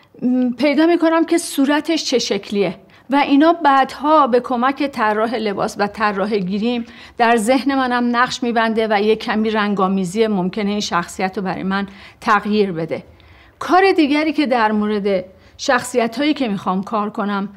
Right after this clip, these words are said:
پیدا می‌کنم، تلاش می‌کنم پیدا کنم، اینه که علاقه‌مندیاشو کشف کنم و علاقه‌مندیاش رفتارهاشو به من نشون می‌ده.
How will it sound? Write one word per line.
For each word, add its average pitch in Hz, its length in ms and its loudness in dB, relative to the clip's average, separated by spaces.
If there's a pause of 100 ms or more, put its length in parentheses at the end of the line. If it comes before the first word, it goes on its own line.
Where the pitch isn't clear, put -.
(300)
پیدا 233 340 2
می‌کنم، 233 840 0 (100)
تلاش 226 400 0
می‌کنم 220 420 0
پیدا 220 360 0
کنم، 247 480 0 (380)
اینه 339 260 4
که 330 340 4 (220)
علاقه‌مندیاشو 262 960 2
کشف 196 420 -6
کنم 190 300 -4 (1300)
و 269 160 2
علاقه‌مندیاش 269 1300 0 (680)
رفتارهاشو 269 840 2
به 262 120 0
من 254 240 2
نشون 220 360 -2
می‌ده. 175 340 -2